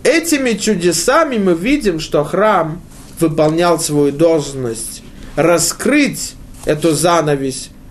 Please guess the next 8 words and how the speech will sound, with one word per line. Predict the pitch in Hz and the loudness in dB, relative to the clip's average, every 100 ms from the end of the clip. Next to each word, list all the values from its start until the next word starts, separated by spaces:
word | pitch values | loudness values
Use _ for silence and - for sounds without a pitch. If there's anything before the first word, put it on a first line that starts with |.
| - - - - | -20 -20 -20 -18
чтобы | - 156 165 | -2 0 4
осветить | 160 160 156 165 165 262 233 - | 2 2 0 0 2 -2 -2 -2
мир | 160 165 | 0 0
светом | 147 156 156 151 147 131 | 0 0 0 0 -2 -4
Творца, | 131 131 127 - 123 104 - - - - - - - - - - - - - | -2 0 0 -2 -2 -4 -8 -18 -20 -18 -20 -20 -18 -16 -16 -16 -16 -16 -8
чтобы | - 175 180 | -2 2 2
все | 160 - 320 349 | 0 0 2 2
видели | 311 285 247 175 160 135 98 | 2 2 2 0 2 0 -2